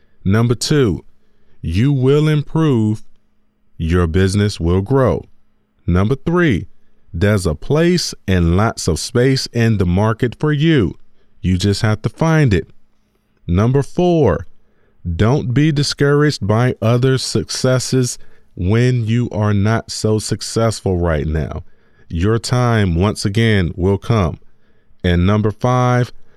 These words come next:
no matter what, keep going. When you're laboring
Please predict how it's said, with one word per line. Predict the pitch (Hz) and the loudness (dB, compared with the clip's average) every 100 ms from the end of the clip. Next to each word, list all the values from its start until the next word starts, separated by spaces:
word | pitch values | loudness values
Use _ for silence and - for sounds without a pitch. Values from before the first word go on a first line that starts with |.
| - | -6
no | 82 82 101 131 | -2 2 2 2
matter | 135 127 120 107 80 - | 2 2 2 2 0 -2
what, | 120 123 92 - - - - - - _ | 0 0 0 -4 -14 -16 -20 -20 -20 _
keep | - 120 131 - - - - _ - 80 | -2 0 2 0 -6 -18 -18 _ -16 -2
going. | 104 107 98 82 - - _ _ _ _ _ _ - | 2 4 4 2 -2 -10 _ _ _ _ _ _ -8
When | 87 90 113 120 | -2 2 2 2
you're | 107 95 | 2 2
laboring | 82 85 113 131 139 147 147 | 2 2 2 0 0 0 -2